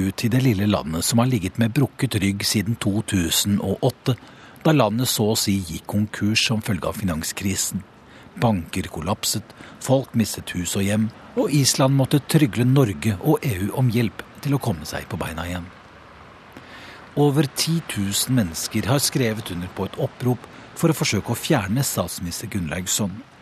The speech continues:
De mener han nå er uskikket til å lede landet.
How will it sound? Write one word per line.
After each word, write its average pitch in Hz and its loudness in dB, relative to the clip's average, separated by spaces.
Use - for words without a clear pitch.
De 156 6
mener 117 6
han 139 4
nå 92 2
er - -4
uskikket - -2
til 110 0
å 107 2
lede 90 -2
landet. 85 -4